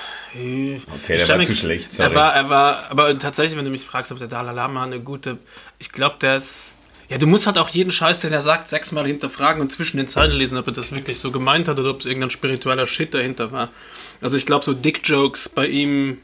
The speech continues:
Speaker 2: äh, weiß ich nicht.
Speaker 1: Mhm.
Speaker 2: Ich, <laughs> steile These, aber ich behaupte, dass Dalai Lama und Adolf Hitler ungefähr gleich lustig sind. Ich glaub nicht, dass beide da wirklich einen guten Sinn für Humor haben.
Speaker 1: Okay, das ist echt steil.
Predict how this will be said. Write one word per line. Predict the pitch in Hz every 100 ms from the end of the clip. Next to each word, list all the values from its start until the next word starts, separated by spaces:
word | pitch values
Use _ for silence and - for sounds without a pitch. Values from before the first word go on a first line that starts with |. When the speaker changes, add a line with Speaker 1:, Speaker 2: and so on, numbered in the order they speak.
| _ _ _ - -
Speaker 2:
äh, | 131 131 131 - _ -
weiß | 127 131
ich | 123
nicht. | 120 113 - _ _
Speaker 1:
Mhm. | 107 110 120 -
Speaker 2:
Ich, | - - 143 135
<laughs> | - -
steile | - 165 196
These, | 220 202 190 185
aber | 165 156
ich | -
behaupte, | - 156 175 151
dass | 135 -
Dalai | 147 156
Lama | 147 147 151
und | 139 120
Adolf | 139 135 -
Hitler | 160 135 -
ungefähr | 202 196 - 147
gleich | 139 139 139
lustig | 147 139 131 -
sind. | 110 - - - - -
Ich | 147
glaub | 156 151
nicht, | 156 151
dass | 139
beide | 143 135 135
da | 131 135
wirklich | 139 127 135
einen |
guten | 127 135
Sinn | 127 131
für | - 120
Humor | 120 123 113
haben. | 110 113 - _ _ -
Speaker 1:
Okay, | 85 82 87
das | 76
ist | 82
echt | 78
steil. | - 78 73